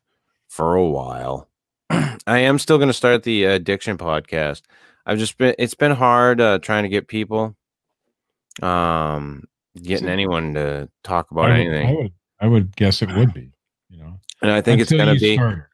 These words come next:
Speaker 2: You have
Speaker 1: <clears throat>
Speaker 2: to start it and show them that it's gonna be a fair and
Speaker 1: Yeah,
Speaker 2: uh,
Speaker 1: so I,
Speaker 2: podcast.
Speaker 1: I, uh, I actually talked to, uh, Bronx Johnny and asked him if he would just kinda sit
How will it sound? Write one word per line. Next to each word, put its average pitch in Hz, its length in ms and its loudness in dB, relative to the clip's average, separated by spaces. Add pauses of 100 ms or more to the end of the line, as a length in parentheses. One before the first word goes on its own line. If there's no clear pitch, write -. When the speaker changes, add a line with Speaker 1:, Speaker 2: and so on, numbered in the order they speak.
(120)
Speaker 2:
You 113 140 6
have 117 220 4
Speaker 1:
<clears throat> - 0 -
Speaker 2:
to 196 240 2
start 101 280 -2
it 101 140 -4 (140)
and 92 280 0
show 107 300 4
them 90 180 2
that 87 280 0
it's 92 160 -12
gonna 92 140 -4
be 87 100 0
a 78 40 -2
fair 87 440 -6
and 78 200 -10 (480)
Speaker 1:
Yeah, 92 400 0
Speaker 2:
uh, - 40 -16
Speaker 1:
so 117 260 2
I, 82 120 2
Speaker 2:
podcast. 117 300 -8 (240)
Speaker 1:
I, 117 240 4
uh, 104 280 2 (380)
I 107 100 0
actually 127 340 0
talked 131 340 2
to, 123 300 0
uh, 87 580 2
Bronx 104 360 -2
Johnny 104 360 -4
and 87 140 -8
asked 98 300 -6
him 107 100 -4
if 98 120 -6
he 107 160 -8
would 98 140 -6
just 95 240 -6
kinda 104 220 -6
sit - 300 -6